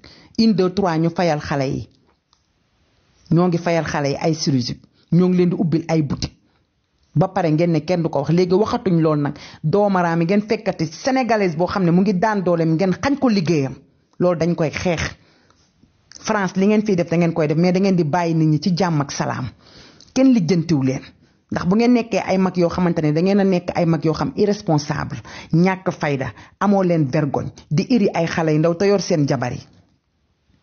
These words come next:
Ngeen yor seen jabar yi, ba pare ngeen di iri ay xale yu ndaw. Ah?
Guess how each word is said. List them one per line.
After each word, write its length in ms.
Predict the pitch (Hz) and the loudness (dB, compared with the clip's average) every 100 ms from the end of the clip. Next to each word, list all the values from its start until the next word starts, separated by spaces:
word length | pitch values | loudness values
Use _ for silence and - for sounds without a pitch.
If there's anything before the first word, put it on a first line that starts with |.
| _ _ _ _ _ _ _ _ _ _ _ _ _ _ _ _ _ _ _ _ _ - | _ _ _ _ _ _ _ _ _ _ _ _ _ _ _ _ _ _ _ _ _ -2
Ngeen 200 | 170 208 | 0 2
yor 120 | 208 208 | 2 0
seen 240 | 208 165 | 0 0
jabar 240 | 147 135 120 | 0 -2 -4
yi, 60 | 113 - - 165 | -8 -16 -6 -4
ba 100 | 175 | -2
pare 200 | 214 180 | 0 0
ngeen 200 | 175 202 | 2 2
di 80 | 208 | 2
iri 180 | 214 | 2
ay 160 | - 165 | 2 0
xale 240 | - 160 151 | 0 0 2
yu 60 | |
ndaw. 200 | 151 185 - - _ _ _ _ _ _ _ | 2 0 -4 -14 _ _ _ _ _ _ _
Ah? 220 | 156 233 | -6 -4